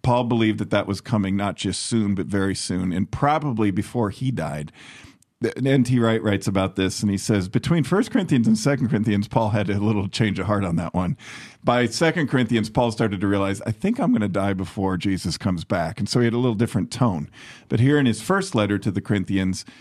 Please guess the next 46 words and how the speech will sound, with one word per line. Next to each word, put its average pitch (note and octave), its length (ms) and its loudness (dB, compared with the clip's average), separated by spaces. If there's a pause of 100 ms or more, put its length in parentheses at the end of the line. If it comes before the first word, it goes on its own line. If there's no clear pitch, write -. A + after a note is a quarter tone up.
(180)
because F#3+ 480 0
he G3 80 0
thinks C#3 300 0
Jesus A2+ 400 2
is G#2+ 120 -2
coming G#2+ 320 2
back, A2 360 0
he's A2+ 180 0
saying, A2+ 320 2
"Look, A2+ 220 -2
no C#3 180 2
need, E3+ 300 -2 (180)
no C#3 220 4
need F3 220 0
to C3 60 2
change B2 380 2
your G2+ 80 0
social A2 360 -4
statuses, E2 640 -4
your G2+ 120 2
marital G2+ 360 2
status. E2+ 460 -6
No B2+ 140 4
need C#3 300 0
to, G#2+ 300 2 (500)
to B2+ 120 4
adjust A#2 460 0
those G#2 220 0
things, G2 360 -2
because A#2+ 560 0 (640)
it C3+ 220 2
could G#3+ 400 2
become C3 340 2
a G#2 40 0
distraction G2 880 -2 (260)
if, A#2+ 180 2 (120)
if B2 160 2
you're B2 140 4
making A#2 320 4
that A2+ 240 2
the - 40 0
main G#2+ 280 2
thing G#2 200 -2
of F#2 100 -2
your F#2 120 0
life G2 440 -2